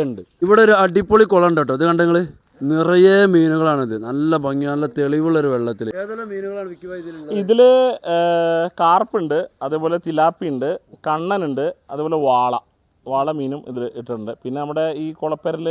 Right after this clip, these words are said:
Speaker 2: അത് പറയുന്ന അങ്ങനത്തെ കുറച്ച് മീനുകൾ നോർമലായിട്ട് കാണുന്നില്ലേ, ഇത് actually ഇവിടെ കുളം ഉണ്ടായിരുന്നില്ല.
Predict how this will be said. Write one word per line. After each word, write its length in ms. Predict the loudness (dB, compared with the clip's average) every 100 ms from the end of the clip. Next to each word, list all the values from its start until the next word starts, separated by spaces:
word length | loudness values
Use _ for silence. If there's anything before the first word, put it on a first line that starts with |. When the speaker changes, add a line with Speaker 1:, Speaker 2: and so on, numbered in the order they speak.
| -4
Speaker 2:
അത് 100 | -6 -6
പറയുന്ന 240 | -6 -6 -8
അങ്ങനത്തെ 200 | -8 -8
കുറച്ച് 180 | -10 -10
മീനുകൾ 240 | -8 -8 -8 -6
നോർമലായിട്ട് 480 | -6 -4 -4 -4 -4
കാണുന്നില്ലേ, 340 | -6 -6 -8 -10 -6
ഇത് 100 | -2 -2
actually 260 | -4 -8 -8
ഇവിടെ 120 | -6 -4
കുളം 180 | -4 -4
ഉണ്ടായിരുന്നില്ല. 500 | -2 -2 -2 -6